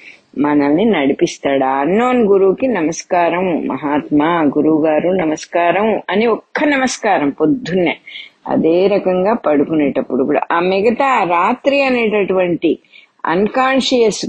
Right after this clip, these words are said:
ప-, పరిస్థితిని, అదే అసలు స్థితి. అది మనకు unconscious అంటే బయట ప్రపంచం ఉండదు కాబట్టి, కానీ అసలు మనం source ని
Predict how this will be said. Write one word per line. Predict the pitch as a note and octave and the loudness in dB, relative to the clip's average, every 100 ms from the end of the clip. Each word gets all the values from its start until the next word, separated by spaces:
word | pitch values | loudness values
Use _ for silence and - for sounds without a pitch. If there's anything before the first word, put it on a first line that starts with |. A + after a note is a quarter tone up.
| - | -6
ప-, | - D3+ E3+ | -2 0 0
పరిస్థితిని, | F3 G#3 - G3 - D#3+ - - | 2 0 0 0 0 -2 -2 -2
అదే | D3+ G#3+ | 0 2
అసలు | B3+ F#3+ B3+ C#4+ | 2 0 0 2
స్థితి. | D4 - F#3+ - | 0 0 -2 0
అది | D3 D3 | 0 0
మనకు | D3 E3+ G#3+ A3+ | 0 0 0 0
unconscious | A3 B3 A#3+ A3+ A3 G3+ F#3+ | 0 0 0 2 2 0 -2
అంటే | G3 G#3+ | -4 -2
బయట | F3 E3+ - | 0 0 -2
ప్రపంచం | - F#3 F#3 F3 D#3+ D3 | -4 0 0 0 -4 -2
ఉండదు | D3 E3+ E3+ | 0 0 2
కాబట్టి, | D3+ C#3 C3 - - - - - _ C#3+ | 2 2 -2 -4 -8 -10 -20 -20 _ -4
కానీ | D#3 A3+ | 0 0
అసలు | - - D3+ - A#3+ C#4 | 0 -2 -2 0 2 4
మనం | C#4+ G#3 F3 F3 A3+ | 4 2 0 -2 -4
source | - - G3 A#3+ B3+ - | -4 -2 2 2 0 0
ని | C4+ G3 | 0 0